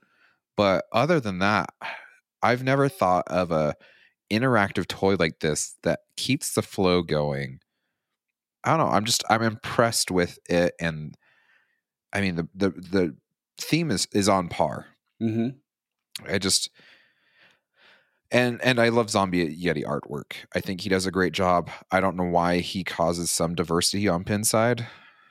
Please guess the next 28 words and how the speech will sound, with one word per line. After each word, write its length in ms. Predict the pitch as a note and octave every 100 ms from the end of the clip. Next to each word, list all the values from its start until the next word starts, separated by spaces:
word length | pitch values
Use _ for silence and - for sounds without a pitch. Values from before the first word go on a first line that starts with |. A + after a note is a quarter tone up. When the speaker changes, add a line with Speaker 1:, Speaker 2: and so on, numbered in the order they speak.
| _ _ _ _ _
Speaker 1:
Uh, 500 | C#2 C#2 C#2 - G#1 - A2+
Speaker 2:
Some 180 | A#2+ A2
diversity? 640 | F#2+ F2+ F#2 - A#2 D#3 D#3 -
<laughs> 1900 | F3+ - B2+ - A#2+ - - _ - - - _ _ _ _ _ - - F#2+
Speaker 1:
Division? 640 | F#2+ A#2+ A2 B2+ C#3 C3+
What's 200 | G2+ -
the 60 | -
word 60 | -
I'm 40 |
Speaker 2:
Division, 280 | D3+ C#3 B2+
Speaker 1:
looking 40 | C3
Speaker 2:
yeah, 180 | B2 F#2+
Speaker 1:
for? 40 |
Speaker 2:
yeah. 240 | F#2 D#2+ E2
He, 60 | A2
Speaker 1:
Yeah. 200 | A#2+ A2+
Speaker 2:
he's, 320 | A#2+ G#2 - _
he 280 | - C#3+ C3+
can 220 | C3+ D3+
be 320 | D#3 D#3+ C#3+ B2+
divisive, 920 | G#2 G#2+ A2+ C#3+ D#3+ - G2+ G2 - -
especially 460 | A2 F3 F#3 - C3+
on 200 | G2 D#2+
this. 400 | G2+ B2 - - - - _ _ _ _ _
<coughs> 20 | - - - C#4 - - - - _ _ _ _ _ _ _ _ _ _ _ _ - A2+
But, 320 | C#3+ C#3 - _ _ _ _ _ -
okay, 360 | D#3+ E3+ E3+
uh, 300 | - C3 C3